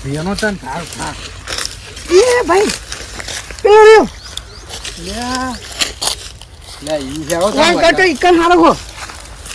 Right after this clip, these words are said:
Speaker 2: એ ભાઈ, બહાર જલ્દી. એ છોકરા, બહાર જલ્દી.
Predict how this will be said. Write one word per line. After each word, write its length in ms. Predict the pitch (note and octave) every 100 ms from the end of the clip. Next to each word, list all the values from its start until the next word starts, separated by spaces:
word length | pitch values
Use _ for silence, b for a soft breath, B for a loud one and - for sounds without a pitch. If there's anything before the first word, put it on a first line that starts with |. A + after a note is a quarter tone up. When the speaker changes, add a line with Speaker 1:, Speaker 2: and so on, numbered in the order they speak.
| - - - - - - - - - -
Speaker 2:
એ 200 | F#4 G4 C4
ભાઈ, 120 | E4+
બહાર 300 | D#4 C4+ E4+
જલ્દી. 480 | D4+ D#4+ E4+ - - - - - - - - - - - - - - -
એ 200 | G4+ E4+
છોકરા, 220 | E4+ G4+
બહાર 160 | F#4+ A4
જલ્દી. 260 | F4+ F#4